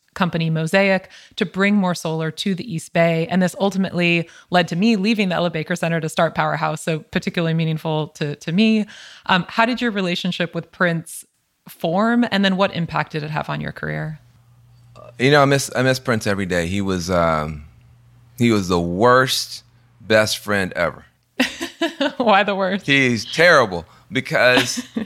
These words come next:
Speaker 1: <laughs>
Speaker 2: Prince was never there when you didn't need him.
Speaker 1: <laughs>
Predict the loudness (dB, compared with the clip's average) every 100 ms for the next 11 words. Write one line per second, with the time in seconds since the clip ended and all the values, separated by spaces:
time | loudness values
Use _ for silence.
0 | -10 -14 -14 _ _ _ -20 -20 -20 _
1 | _ _ _ _ 0 0 0 -4 -2 2
2 | 4 2 0 -2 -4 -2 2 2 0 -4
3 | -12 _ _ _ _ _ _ _ _ -4
4 | 0 0 0 -2 0 -2 -2 -6 -14 _
5 | _ _ _ _ _ _ _ -6 -6 -6
6 | -10 -10 -10